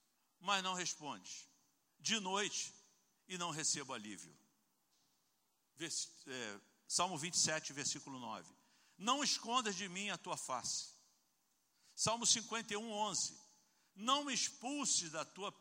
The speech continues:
da tua presença." Em outra tradução, "Não me repulses da tua presença." Em nossa teologia, irmãos,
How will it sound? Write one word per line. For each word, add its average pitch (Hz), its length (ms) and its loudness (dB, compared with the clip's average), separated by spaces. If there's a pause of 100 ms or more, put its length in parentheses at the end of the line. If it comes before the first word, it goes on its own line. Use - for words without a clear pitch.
(720)
da 139 140 0
tua 170 160 -4
presença." 135 540 -2
Em 139 40 -8
outra 165 220 -8
tradução, 160 520 -6 (200)
"Não 196 220 -6
me 214 100 -8
repulses 165 640 -10
da 120 100 -14
tua 120 160 -16
presença." 90 580 -14 (2500)
Em 196 100 -8
nossa 214 320 4
teologia, 185 560 -4
irmãos, 95 420 -14